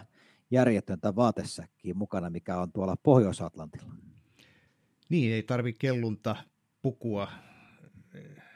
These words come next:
Speaker 2: eikä karvahattua. Niin se taitaa
Speaker 1: Ei
Speaker 2: olla.
Speaker 1: tarvi, että se, ei, ei, ei tarvi, että se,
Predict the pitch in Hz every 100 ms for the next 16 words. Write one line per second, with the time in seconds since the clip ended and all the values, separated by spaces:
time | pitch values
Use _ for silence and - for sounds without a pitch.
0 | - _ _ - _ - _ - 127 110
1 | 101 123 110 104 107 104 _ - - -
2 | - _ _ _ _ - 110 92 - 107
3 | - - 196 175 165 156 147 180 - 202
4 | 180 - 175 - - 127 - 127 95 -
5 | _ - 131 120 92 - 131 165 - 147
6 | 131 180 170 - 139